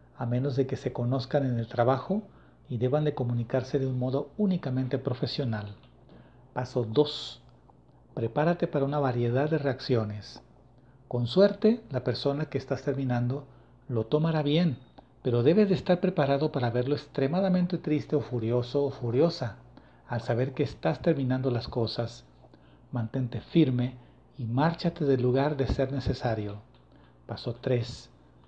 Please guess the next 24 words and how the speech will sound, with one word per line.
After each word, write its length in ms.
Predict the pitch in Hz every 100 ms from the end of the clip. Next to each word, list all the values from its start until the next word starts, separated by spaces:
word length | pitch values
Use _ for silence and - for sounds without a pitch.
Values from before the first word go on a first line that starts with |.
| -
Evita 540 | 127 131 170 - 185 254 - -
la 140 | 123
tentación 640 | 156 165 175 - 156 147
de 80 | 135
volver 320 | 123 117 120
a 80 | 117
caer. 320 | 117 107 101 - - - - - - - -
Es 260 | 143 - 127
normal 640 | 113 107 107 117 165 214
que 100 | -
te 120 | 131
sientas 400 | - 123 113 117
triste 480 | - 135 - 143 160 - - - -
y 140 | 113
es 100 | 113
posible 460 | - - 151 143 123
que 140 | 143
quieras 300 | 120 123 131
buscar 320 | 123 - 131
el 120 | 127
consuelo 440 | 127 120 - 127 120
en 60 |
esta 240 | 117 - 123
persona 520 | 107 - 160 123 98